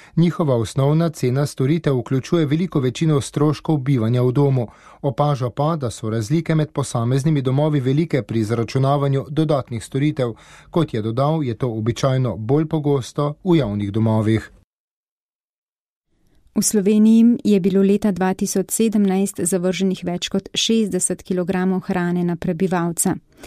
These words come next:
Speaker 2: Danes, ko je svetovni dan hrane, okoljevarstveniki opozarjajo, da odpadna hrana močno prispeva k onesnaževanju planeta. Vse več ljudi pa strada.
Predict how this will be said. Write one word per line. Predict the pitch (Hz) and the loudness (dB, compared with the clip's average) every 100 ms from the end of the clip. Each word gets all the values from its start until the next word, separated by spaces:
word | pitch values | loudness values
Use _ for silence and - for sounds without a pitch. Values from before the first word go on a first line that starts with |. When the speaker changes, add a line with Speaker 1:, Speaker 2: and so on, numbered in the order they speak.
| - - - | -18 -18 -8
Speaker 2:
Danes, | - 175 175 180 - | -2 0 2 0 0
ko | - | 0
je | 185 180 | 2 2
svetovni | - 202 202 214 214 | 0 0 2 4 4
dan | 190 196 185 | 4 0 0
hrane, | 196 190 226 254 | 0 2 4 4
okoljevarstveniki | 226 190 170 175 180 - 190 190 - | 2 0 0 0 -2 -2 0 0 0
opozarjajo, | 185 180 175 190 196 220 226 233 233 190 | -2 0 0 2 2 2 4 4 2 0
da | 180 | -4
odpadna | - 156 - 180 196 226 220 | -4 -6 -4 -2 0 2 0
hrana | - 185 190 214 - - - | 0 2 2 2 -2 -20 -4
močno | 202 196 - 262 294 | -2 0 4 4 4
prispeva | 233 - - 233 226 233 | 0 -2 0 0 0 0
k | 233 | 2
onesnaževanju | 220 208 196 185 190 180 180 185 | 2 2 0 0 0 0 0 0
planeta. | - 190 208 214 180 - - - 180 | 2 4 4 4 0 -6 -10 -10 -6
Vse | 170 214 226 | -2 0 2
več | 254 277 - | 0 0 0
ljudi | 240 214 208 | 2 2 2
pa | 208 208 214 - | 0 0 0 -4
strada. | - - - 208 185 165 | -6 -4 0 0 0 -2